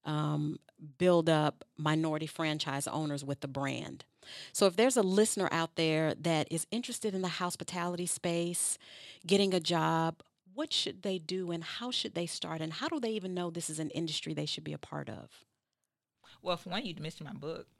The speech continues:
Speaker 2: so that's a good start, right?
Speaker 1: Okay, hey, let me mention it again. Um, it is Tidbits for the Emerging Pineapple Professional by Davon Reeves.
Speaker 2: That, that's a good segue. That
Speaker 1: It's a
Speaker 2: book
Speaker 1: good
Speaker 2: is
Speaker 1: start.
Speaker 2: actually perfect for someone who's trying to get into the hospitality space. And some people think,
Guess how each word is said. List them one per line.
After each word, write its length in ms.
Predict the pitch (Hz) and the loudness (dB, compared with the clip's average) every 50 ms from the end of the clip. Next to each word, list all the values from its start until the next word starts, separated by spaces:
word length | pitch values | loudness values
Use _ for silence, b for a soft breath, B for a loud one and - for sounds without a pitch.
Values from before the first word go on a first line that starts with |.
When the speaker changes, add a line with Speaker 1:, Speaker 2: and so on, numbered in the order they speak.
| _ _ | _ _
Speaker 2:
so 60 | - | -10
that's 180 | - - - - | -10 -10 -10 -10
a 40 | 160 | -14
good 140 | - - - | -14 -14 -14
start, 260 | - - - - - | -14 -14 -12 -4 -2
right? 100 | 165 175 | -2 2
Speaker 1:
Okay, 180 | - 175 165 180 | 4 2 4 6
hey, 240 | 185 170 151 143 143 | 4 4 4 4 0
let 120 | 156 151 | 0 2
me 100 | 175 175 | 4 4
mention 260 | 175 180 180 - - 208 | 4 4 2 0 -2 -2
it 80 | 208 233 | -2 -2
again. 440 | 226 214 214 208 202 202 214 240 B B B B B B B B - | -2 0 0 2 2 2 0 -2 B B B B B B B B -2
Um, 340 | - 175 170 170 165 165 - | 0 2 2 2 2 0 0
it 160 | - 185 185 - | 0 0 0 0
is 200 | - 180 - - | 0 -2 -2 -4
Tidbits 600 | - - 226 220 214 196 214 214 214 - - - | 0 0 0 2 2 0 0 0 0 -2 -6 -4
for 160 | - 185 175 | -2 -2 0
the 200 | 170 170 - 156 | 0 2 2 2
Emerging 520 | 165 165 160 165 175 190 185 190 202 202 196 | 2 2 2 2 2 2 0 0 -2 -2 -4
Pineapple 520 | - - - 180 175 175 170 175 - 208 | -6 -4 -2 0 0 0 0 -2 -2 -6
Professional 720 | 196 - 220 220 - - 170 170 - - 160 160 170 214 247 _ _ _ _ | -6 -6 -8 -6 0 0 2 2 2 2 2 0 0 -2 -4 _ _ _ _
by 160 | 160 156 156 | -8 -8 -6
Davon 540 | 151 170 165 160 151 156 156 160 170 196 202 | -6 -6 -4 -2 -2 -2 -2 -4 -4 -6 -6
Reeves. 520 | 185 175 160 156 151 160 196 247 277 - | -6 -6 -4 -4 -4 -6 -6 -8 -6 2
Speaker 2:
That, 140 | - 170 170 - | 2 2 2 4
that's 200 | - 170 190 - | 0 0 0 0
a 40 | 165 | -8
good 260 | 147 139 160 156 - - | -6 -6 -6 -6 -4 -4
segue. 280 | - - 160 156 - - | -4 -4 -4 -2 4 6
That 180 | 190 240 - 208 | 6 6 6 0
Speaker 1:
It's 100 | 160 139 | -4 -4
a 40 | 185 | 0
Speaker 2:
book 60 | 202 | 0
Speaker 1:
good 100 | 180 175 | 2 0
Speaker 2:
is 80 | 147 135 | 0 4
Speaker 1:
start. 220 | 127 165 175 185 | 6 8 8 8
Speaker 2:
actually 260 | 131 - - 165 156 | 6 2 -4 -8 -10
perfect 460 | - - - 165 170 160 - - - | -10 -6 -6 -6 -6 -4 -8 -12 -12
for 80 | _ - | _ -12
someone 260 | - 165 147 151 151 | -10 -8 -8 -6 -8
who's 100 | 151 143 | -6 -4
trying 160 | - - 151 | -4 -4 -2
to 60 | 147 143 | -4 -4
get 160 | 131 147 147 | -4 -6 -6
into 180 | 143 143 - | -6 -10 -10
the 80 | 151 147 | -10 -6
hospitality 560 | 143 143 151 - - - 147 147 147 151 151 | -6 -6 -8 -8 -10 -8 -6 -4 -4 -6 -6
space. 260 | - - - 147 147 - - | -8 -6 -6 -6 -6 -6 -8
And 100 | 160 165 | -6 4
some 180 | - 247 247 | 6 6 6
people 260 | - 262 240 - 202 | 6 0 -4 -4 -8
think, 240 | 202 - 208 208 220 | -2 0 0 0 0